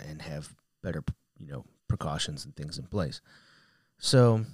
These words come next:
uh, that being said, though, it hasn't done well enough. So a lot of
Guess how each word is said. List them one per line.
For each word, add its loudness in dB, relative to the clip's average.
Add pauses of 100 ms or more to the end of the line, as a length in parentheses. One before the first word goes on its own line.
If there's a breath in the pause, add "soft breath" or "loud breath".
(440)
uh, 2
that 4
being 2
said, 4
though, 4
it 0
hasn't 0
done 0
well -2
enough. -2
So 0
a -2
lot 0
of -6